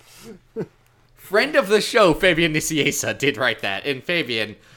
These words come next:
I'm reading your current Gambit run right now. Uh, as you're listening, I'm sure you are. And you've written a bunch of comics I really like. I don't like your Gambit. I'm sorry, bud. Sorry, bud. Uh, not my fave.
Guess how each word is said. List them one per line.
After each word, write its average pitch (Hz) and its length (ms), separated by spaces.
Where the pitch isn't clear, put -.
I'm 180 140
reading 214 260
your 143 120
current 165 400
Gambit 170 420
run 190 240
right 202 180
now. 196 460
Uh, 151 240
as 165 240
you're 151 120
listening, 120 320
I'm 113 80
sure 131 140
you 113 180
are. 90 140
And 160 100
you've 208 200
written 208 240
a 135 40
bunch 175 300
of 190 80
comics 175 340
I 151 60
really 135 340
like. 147 220
I 131 60
don't 156 200
like 185 200
your 107 100
Gambit. 104 420
I'm 135 80
sorry, 131 280
bud. 110 360
Sorry, 147 300
bud. 117 360
Uh, 113 300
not 127 300
my 147 100
fave. 110 420